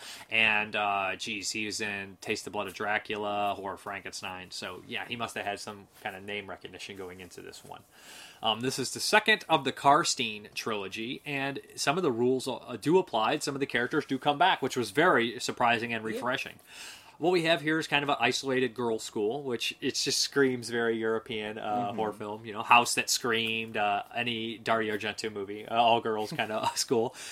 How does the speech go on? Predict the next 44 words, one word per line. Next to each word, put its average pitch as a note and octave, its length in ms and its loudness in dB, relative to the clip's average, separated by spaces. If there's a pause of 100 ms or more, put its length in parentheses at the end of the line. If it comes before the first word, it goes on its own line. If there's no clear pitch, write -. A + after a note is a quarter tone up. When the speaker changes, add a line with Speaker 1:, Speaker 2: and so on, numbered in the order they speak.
(140)
Speaker 1:
And C3+ 100 -2
they're C#3+ 80 2
kind E3 140 2
of D#3 100 4
isolated C3 640 2
out B2+ 80 4
in B2+ 80 -4
the C3 60 -6
middle B2 240 -2
of A#2+ 40 -8
nowhere, A2 600 -4
uh, A#2+ 160 0
near C#3+ 400 4
the B2 160 0
old A#2+ 260 -4
Karstein A#2+ 840 2 (360)
castle. - 440 4 (380)
Speaker 2:
Yes. A#2+ 160 0 (300)
Speaker 1:
Uh, B2 300 2
what A#2+ 180 -4
happens D3 440 2
is, B2+ 240 2
in D3 180 -2
the C#3+ 60 0
very F3 260 4
beginning, B2+ 540 0
the A#2 80 -2
Count, B2 440 2 (160)
who A#2 240 2
was A2+ 220 0
in A#2 100 -6
the A2+ 140 -8
previous B2 420 2
movie, G#2 160 -4
the G#2 80 -6
guy A2 220 2
riding G#2+ 240 -4
the G#2+ 40 -8
dark G#2+ 220 -4
horse, A2+ 240 -4
and A#2 80 -6
the A2 80 0
Countess C#3+ 500 0
resurrect, B2+ 880 2